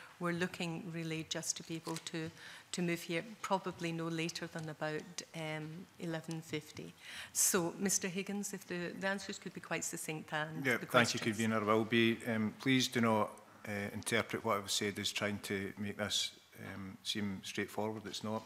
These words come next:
Speaker 2: It's massively complicated, uh, and complex, and I do accept that. I accept your points, uh, Mister Goodand, um, around potentially losing staff. Um, that's just the, the circle of life in many ways. People come and people go, but with a, a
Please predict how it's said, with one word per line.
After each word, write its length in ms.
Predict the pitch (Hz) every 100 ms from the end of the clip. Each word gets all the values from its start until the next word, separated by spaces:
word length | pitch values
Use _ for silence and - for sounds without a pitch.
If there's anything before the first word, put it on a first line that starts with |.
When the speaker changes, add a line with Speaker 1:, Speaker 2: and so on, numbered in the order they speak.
| -
Speaker 2:
It's 180 | - -
massively 400 | 107 101 107 101
complicated, 800 | - 107 107 - - 107 120 104 - -
uh, 240 | 101 101 92
and 120 | 92
complex, 560 | - 104 - 110 104 -
and 100 | 95
I 20 |
do 140 | 98
accept 460 | 101 - 104 104 -
that. 200 | 107 107 - - - - -
I 40 |
accept 340 | - - 113 -
your 80 | 107
points, 540 | 107 107 113 - -
uh, 100 | 104
Mister 260 | 101 - 104
Goodand, 440 | 110 107 110 104 - -
um, 380 | 101 101 98 95 107
around 460 | 104 104 101 98 -
potentially 640 | - - 110 107 - 101
losing 320 | 104 104 104 98
staff. 560 | - 107 113 110 - - - - - - -
Um, 220 | 98 104
that's 240 | 104 -
just 320 | - 104 - -
the, 160 | 101 -
the 60 | -
circle 380 | - 110 107
of 140 | 101 87
life 260 | 107 113
in 120 | 123 113
many 260 | 117 113
ways. 340 | 113 117 110 - -
People 240 | 107 - -
come 200 | 110 104
and 120 | 95
people 340 | 107 - 95 95
go, 320 | 113 117 110 - - - _ -
but 300 | 107 107 -
with 220 | 101 -
a, 220 | 98 98
a 140 | -